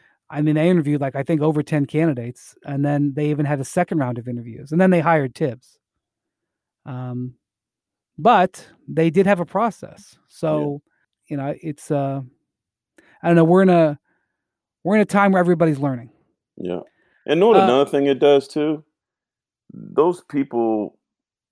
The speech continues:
Speaker 2: like, like, for example, you do those interviews, it, it's not just the G M or just the president. There, there's a group of people in there who perhaps they could get a job at another place and be like, "Man,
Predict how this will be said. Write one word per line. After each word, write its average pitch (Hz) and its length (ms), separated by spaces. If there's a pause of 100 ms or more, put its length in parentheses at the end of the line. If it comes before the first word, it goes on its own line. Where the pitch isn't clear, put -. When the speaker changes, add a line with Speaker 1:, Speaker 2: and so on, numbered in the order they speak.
(220)
Speaker 2:
like, 113 340
like, 98 320
for 104 160
example, 92 420
you 104 140
do 127 220
those 107 220
interviews, 85 560
it, 92 200
it's 160 180
not 127 260
just 101 220
the - 80
G 90 260
M 87 260
or 82 120
just 80 240
the - 60
president. 90 540 (580)
There, 156 160
there's 156 240
a - 20
group 123 220
of 98 100
people 147 320
in 120 80
there 117 160
who 131 240 (300)
perhaps 135 480
they 120 180
could 180 140
get 123 140
a 104 40
job 120 420
at 104 80
another 104 340
place 139 580 (800)
and 110 260
be 110 80
like, 107 300
"Man, 101 400